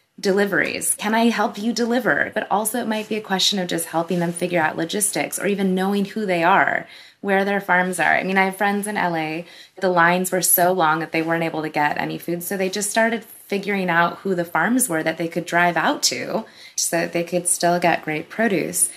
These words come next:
And I mean, it's been a little bit more problem solving and resourceful, and also knowing that the farmers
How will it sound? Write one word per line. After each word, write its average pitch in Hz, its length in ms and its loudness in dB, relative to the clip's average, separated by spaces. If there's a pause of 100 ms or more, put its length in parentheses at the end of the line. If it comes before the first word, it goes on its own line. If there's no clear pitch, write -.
(280)
And 208 120 4
I 220 80 4
mean, 240 140 6
it's 233 220 0
been 262 500 4
a 220 60 -2
little 233 300 0
bit 233 200 2
more 185 560 2
problem 196 400 0
solving 214 460 -4
and 165 160 -4
resourceful, 175 600 0
and 180 180 2
also 202 640 0 (300)
knowing 208 420 2
that - 260 2 (200)
the 190 100 -2
farmers 202 520 2